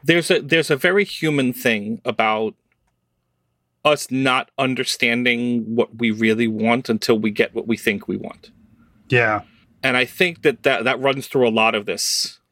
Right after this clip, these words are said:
Speaker 1: Like, Schmendrick didn't really want to turn her into a girl, right? He wanted to protect her. That was the only way the magic could find to protect her, but that's,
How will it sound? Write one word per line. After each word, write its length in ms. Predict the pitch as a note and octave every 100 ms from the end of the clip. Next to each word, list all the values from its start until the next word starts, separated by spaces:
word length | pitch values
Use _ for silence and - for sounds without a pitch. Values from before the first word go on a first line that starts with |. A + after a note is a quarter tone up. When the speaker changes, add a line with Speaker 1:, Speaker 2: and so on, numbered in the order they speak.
| -
Speaker 1:
Like, 340 | A#2+ A2+ - _ _ _ _ _ -
Schmendrick 480 | - E3 F3+ A3 -
didn't 320 | F3+ F#3 C3+
really 240 | C3 D3 C3+
want 300 | A#2 B2 -
to 100 | A2+
turn 300 | - C3+ B2
her 240 | A#2+ A2
into 240 | A2 B2
a 60 | G#2+
girl, 480 | D#3+ C3 - - _ -
right? 340 | A2+ A#2+ - _ _ _ _ _
He 200 | - C#3
wanted 320 | A#2+ A#2 A2+
to 160 | - A2+
protect 400 | - C3 G3+ -
her. 200 | A#2 - - _ _ _ -
That 160 | C3+ D3
was 160 | C#3
the 80 | D3
only 180 | C#3+ C3+
way 140 | C#3
the 100 | A#2+
magic 380 | A#2+ A#2 A2 -
could 160 | - -
find 460 | E3 D#3+ B2+ A#2 -
to 100 | -
protect 400 | - B2+ A2+ -
her, 140 | A2+ C3
but 240 | C3 - _ - - - - - - - _ _ -
that's, 360 | C3+ D3 -